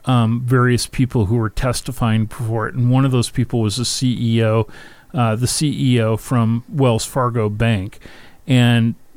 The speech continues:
basically, she was putting him on the spot to talk about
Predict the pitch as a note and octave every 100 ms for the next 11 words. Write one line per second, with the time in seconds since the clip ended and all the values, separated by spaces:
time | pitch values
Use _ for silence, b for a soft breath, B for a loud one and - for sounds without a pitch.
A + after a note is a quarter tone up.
0 | C#3+ C#3 C#3 C3 D3 - A#2 A2 A2 -
1 | - C#3+ B2+ A#2+ - C3+ B2 A2+ A2 A2
2 | A#2 A2 G#2+ - C#3 C3 A#2 - B B
3 | B B - C3 A#2+ - B2+ B2 D3 B2+
4 | G#2+ -